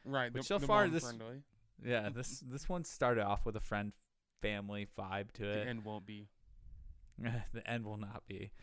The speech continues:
Speaker 2: But, um, mom approves of the podcast. Like, uh, she, she ended up listening to almost two episodes. She listened to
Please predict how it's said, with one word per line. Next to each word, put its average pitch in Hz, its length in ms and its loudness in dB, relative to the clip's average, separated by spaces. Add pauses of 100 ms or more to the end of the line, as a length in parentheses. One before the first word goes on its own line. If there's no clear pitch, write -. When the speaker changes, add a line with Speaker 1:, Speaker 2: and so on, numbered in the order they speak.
(380)
Speaker 2:
But, 139 360 10 (520)
um, 117 480 2 (1040)
mom 127 640 2
approves 123 480 2
of 113 80 -4
the 110 80 -4
podcast. 117 680 0
Like, 101 360 -4
uh, 104 320 -2
she, 120 400 -8 (380)
she 165 160 -2
ended 185 160 4
up 131 60 2
listening 135 480 -4 (100)
to 120 320 -8
almost 113 480 -4
two 110 180 -6
episodes. 101 580 -8
She 107 460 -8
listened 107 460 -8 (140)
to 101 520 -4